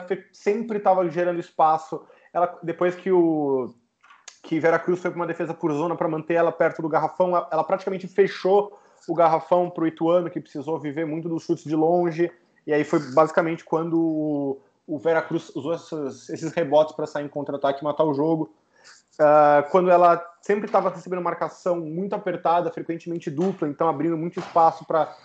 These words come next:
pra cortes fora da bola e movimentação que o Campinas sabia fazer. Então, ainda que ela individualmente poderia ter sido mais dominante se quisesse, como você falou, se ela quisesse arremessar vinte e cinco bolas por jogo, ela ia dominar com certeza.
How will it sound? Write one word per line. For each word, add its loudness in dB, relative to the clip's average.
pra -2
cortes 2
fora 4
da 2
bola 4
e -2
movimentação -6
que -8
o -6
Campinas -8
sabia -4
fazer. -2
Então, -4
ainda 2
que 0
ela 6
individualmente 0
poderia 0
ter 2
sido 0
mais 0
dominante 2
se 2
quisesse, 0
como -8
você -16
falou, 2
se -4
ela -6
quisesse -6
arremessar -4
vinte -8
e -20
cinco -10
bolas 4
por -2
jogo, 4
ela 4
ia 0
dominar 0
com -6
certeza. -2